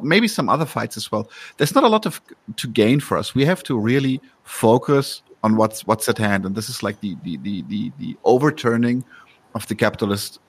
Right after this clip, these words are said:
uh, society that we currently live in. And for us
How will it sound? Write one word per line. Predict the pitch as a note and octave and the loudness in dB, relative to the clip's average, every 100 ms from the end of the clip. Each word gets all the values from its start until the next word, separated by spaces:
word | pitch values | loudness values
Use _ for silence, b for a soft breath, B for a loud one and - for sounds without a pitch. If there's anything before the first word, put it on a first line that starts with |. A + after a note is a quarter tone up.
| _ | _
uh, | G2 F#2 F#2 | 0 0 0
society | - - F2 E2+ E2+ F#2+ G2 _ _ - | -6 -4 -2 -2 -4 -6 -6 _ _ -8
that | G2+ | -4
we | G2 | -4
currently | G2 F2+ E2 | 0 0 2
live | D#2+ D2 | -2 -2
in. | D2 - - | -4 -8 -4
And | F#2 F#2 - | -2 -2 -2
for | G2 | 0
us | F2+ G2 - | 2 2 -2